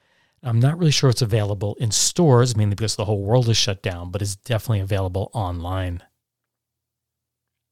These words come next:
Make sure to sign up for my Twitter feed. It's at Useless Infocast, and you'll be among the first to know when a new episode is released. Again, the handle is at Useless Infocast. Also, be sure to like the show on Facebook.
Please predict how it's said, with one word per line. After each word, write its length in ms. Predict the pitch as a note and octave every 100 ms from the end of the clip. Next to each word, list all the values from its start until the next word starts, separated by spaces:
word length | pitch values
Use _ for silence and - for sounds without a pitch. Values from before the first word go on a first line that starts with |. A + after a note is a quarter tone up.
| _ D3+
Make 140 | E3
sure 100 | G#3
to 60 | F3
sign 200 | - C3+
up 80 |
for 120 | - A#2
my 100 | G#2
Twitter 320 | - - B2 B2
feed. 260 | - G#2
It's 180 | F2+ -
at 200 | A2 C#3
Useless 320 | A#2+ C3 A2+
Infocast, 680 | B2 A#2 A#2 - G2+ F#2 - - - _
and 120 | - A2+
you'll 140 | C3+
be 140 | C#3+
among 260 | C#3+ A#2 A2+
the 80 | G#2
first 400 | - - B2 -
to 80 | C3
know 160 | A2
when 160 | G2+ G#2
a 60 |
new 260 | G2+ G2 G#2
episode 400 | A2+ - G2+ A2
is 140 | F#2+ F#2+
released. 540 | F#2+ A2 G#2 - - _ _ _ -
Again, 400 | G#2+ G2+ A2 A#2+
the 60 | G2
handle 420 | - B2 A#2+ G#2
is 260 | G2+ G2+ - _ -
at 240 | G#2+ -
Useless 400 | A#2 A2 - -
Infocast. 800 | G#2+ F#2+ G2 - - - - - _ _ _ _ _ _ _ _ _ _
Also, 180 | - -
be 60 | G3
sure 160 | -
to 80 | D#3+
like 160 | C3+ B2
the 80 | B2+
show 180 | -
on 100 | A2+
Facebook. 580 | G#2+ - C#3+ C#3+ - -